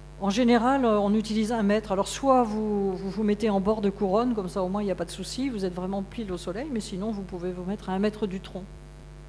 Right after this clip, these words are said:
voire contre le tronc, puisque certaines plantes pou-, peuvent monter de, sur le tronc.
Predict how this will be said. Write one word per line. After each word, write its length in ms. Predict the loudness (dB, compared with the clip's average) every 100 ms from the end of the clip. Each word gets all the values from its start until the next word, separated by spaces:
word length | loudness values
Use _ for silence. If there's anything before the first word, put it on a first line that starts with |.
| -18 -10
voire 300 | -6 -6 -6 -6
contre 320 | -4 -2 -2
le 100 | -4
tronc, 300 | -6 -6 -8 -8 -10 -8
puisque 240 | -8 -6 -4
certaines 340 | -2 0 0
plantes 380 | 0 -2 -2 -6 -16
pou-, 80 | -14 -14 -4
peuvent 240 | -2 0
monter 400 | 0 0 -2 -4
de, 240 | -4 -6 -8
sur 180 | -8 -6
le 120 | -6
tronc. 240 | -8 -14